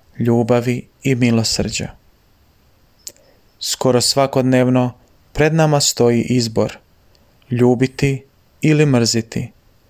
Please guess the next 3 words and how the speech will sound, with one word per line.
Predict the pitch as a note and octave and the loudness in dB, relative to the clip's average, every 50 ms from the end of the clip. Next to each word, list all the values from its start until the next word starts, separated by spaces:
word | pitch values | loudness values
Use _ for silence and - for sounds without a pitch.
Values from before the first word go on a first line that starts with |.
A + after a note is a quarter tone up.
| _ _ _ _ _ _ _ _ _ _ _ - | _ _ _ _ _ _ _ _ _ _ _ -4
osuditi | C3 B2 A#2 - - - A#2 A#2 A2+ B2 B2+ - - - C3+ C3+ C3 - _ _ _ _ _ _ _ | -4 -2 -2 -2 -2 0 0 0 0 0 -2 -2 -2 -2 -2 -2 -4 -8 _ _ _ _ _ _ _
ili | - C#3+ C#3+ C#3 C#3 | 0 0 2 4 4
oprostiti. | C3+ C3+ C3+ - C#3 C#3 C3+ - - - B2+ - - - A#2+ - | 2 2 0 0 0 0 0 0 -4 -4 -6 -6 -6 -8 -10 -10